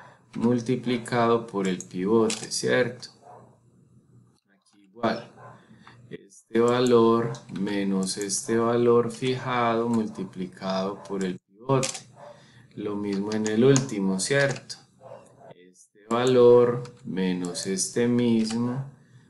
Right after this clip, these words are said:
multiplicado por el pivote.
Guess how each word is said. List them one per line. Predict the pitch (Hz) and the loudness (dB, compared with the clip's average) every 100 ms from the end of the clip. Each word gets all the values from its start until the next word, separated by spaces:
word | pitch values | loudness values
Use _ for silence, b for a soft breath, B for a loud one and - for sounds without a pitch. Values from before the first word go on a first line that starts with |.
| b - | b -8
multiplicado | 107 110 117 113 120 113 120 113 113 113 113 | -4 -2 -2 -2 -4 -4 -4 -2 0 0 -2
por | 98 92 | -4 -4
el | 87 | -4
pivote. | - 90 87 92 78 - | -10 -10 -6 -6 -6 -12